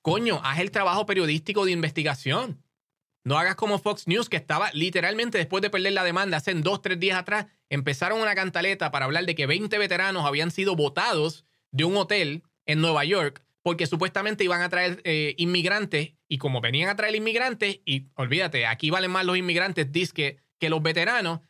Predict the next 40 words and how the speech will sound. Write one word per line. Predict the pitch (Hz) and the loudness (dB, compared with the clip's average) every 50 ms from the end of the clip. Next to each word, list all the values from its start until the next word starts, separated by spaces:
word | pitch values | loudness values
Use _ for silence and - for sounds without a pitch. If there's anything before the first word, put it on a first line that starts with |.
| _ _ _ | _ _ _
botaron | 143 143 151 147 180 180 190 202 202 190 | 0 0 0 2 2 0 0 0 0 0
a | 190 | 0
los | 185 180 | 0 0
veteranos, | 170 170 160 156 143 127 117 117 120 123 - | 0 0 0 0 0 0 -2 -2 -4 -8 -4
que | - 151 | -2 0
eran | 156 180 196 190 | 0 0 0 0
veteranos | 180 185 165 156 151 170 185 196 180 - - _ - - | -2 0 0 0 0 0 -2 -2 -4 -6 -12 _ -8 -2
homeless, | - 202 202 196 160 131 117 101 - - - _ _ _ _ _ _ _ _ - | 0 2 2 2 0 -2 -2 -6 -10 -16 -20 _ _ _ _ _ _ _ _ -2
veteranos | 147 151 147 147 143 156 175 196 190 | -2 0 0 0 0 0 -2 -2 -4
sin | - - 190 170 | -2 0 2 2
hogar. | 165 147 139 147 135 - - _ _ _ _ _ _ _ _ | 2 2 2 0 -2 -4 -6 _ _ _ _ _ _ _ _
Supuestamente, | - - - 170 160 190 190 - 208 196 185 165 139 147 | -8 -2 0 0 2 0 0 0 0 0 0 0 0 -2
ese | 143 - | -2 0
era | 208 208 | 0 0
el | 185 165 | 0 0
alegato. | 147 143 127 120 110 - _ _ _ _ _ _ _ _ _ _ _ _ _ - - _ _ - | 0 0 -2 -2 -6 -8 _ _ _ _ _ _ _ _ _ _ _ _ _ -20 -20 _ _ -10
Empezó | 143 - 156 143 135 139 151 131 - 185 | -4 -2 0 -2 0 0 -2 0 0 0
a | 202 | 2
rumorarse | 214 233 220 208 208 196 190 175 - 208 185 160 160 | 2 2 2 2 2 0 0 -2 0 0 2 2 2
eso, | 160 - 185 | 0 -2 -4
hubo | 170 156 151 | -2 0 0
un | 151 156 147 | 0 2 4
grupo | 156 175 185 180 151 143 151 - _ _ _ _ _ _ | 4 4 2 2 0 -6 -6 -6 _ _ _ _ _ _
que | - 143 135 | -4 -2 0
pre-, | 147 165 - | -2 -4 -2
generó | 139 135 147 143 131 139 | 0 0 0 2 2 0
el | 151 170 | 0 0
reporte, | 190 196 175 160 160 147 139 - 151 | 0 -2 0 0 -2 -2 0 -4 -4
se | - 175 | -2 -2
lo | 156 147 | -2 0
enviaron | 135 131 131 147 170 190 202 | 0 0 0 0 0 0 0
a | 196 | 0
Fox | - 202 175 - - - | 0 -2 -4 -4 -2 -2
News | 220 233 208 - - | -2 -2 -2 -4 -4
y | 190 175 175 - _ _ _ _ | -4 -4 -4 -4 _ _ _ _
¡pum!, | 320 311 269 220 180 151 | 4 4 4 4 0 0
lo | 139 143 147 | 0 0 0
dispararon. | 143 131 135 - 139 143 139 127 113 107 - _ _ _ _ _ _ _ _ _ _ _ _ _ _ _ _ _ _ _ _ _ | 0 0 2 0 2 2 0 -2 -4 -12 -20 _ _ _ _ _ _ _ _ _ _ _ _ _ _ _ _ _ _ _ _ _
¿Qué | - 131 127 | -4 -2 0
pasó? | 147 156 160 - 240 240 - | 0 -2 -2 -4 -8 -8 -8